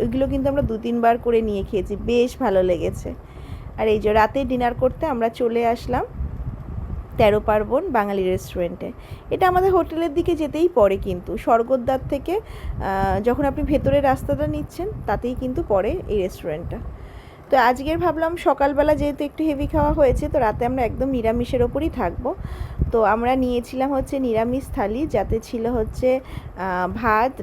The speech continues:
ডাল, সয়াবিনের তরকারি, আরও একটা তরকারি,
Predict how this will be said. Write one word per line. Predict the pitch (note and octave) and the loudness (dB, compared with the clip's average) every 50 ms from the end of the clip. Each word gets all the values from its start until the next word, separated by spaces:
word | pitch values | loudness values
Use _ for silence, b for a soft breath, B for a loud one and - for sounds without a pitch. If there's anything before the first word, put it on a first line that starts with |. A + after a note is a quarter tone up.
| F#3 - | -2 0
ডাল, | A3 G#3 G#3+ A3 B3 C#4+ | 2 2 4 2 0 -2
সয়াবিনের | - - - A3+ G3 G3 G#3 A3 A#3 A#3+ B3 - | -4 -2 0 0 0 2 0 -2 -2 -2 -4 -2
তরকারি, | - A3+ G3+ G#3 G#3+ - G#3+ A3 D4 F4+ F4 - - | 0 0 0 0 0 -2 -2 0 0 -2 -2 0 -2
আরও | G3+ G#3 A3 A3 A#3 | 0 0 0 0 0
একটা | - - B3+ B3+ | -2 -4 -4 -2
তরকারি, | - A3+ A3 G#3+ - - A#3+ C4 D#4 | 0 0 -2 -2 -2 -2 -2 0 0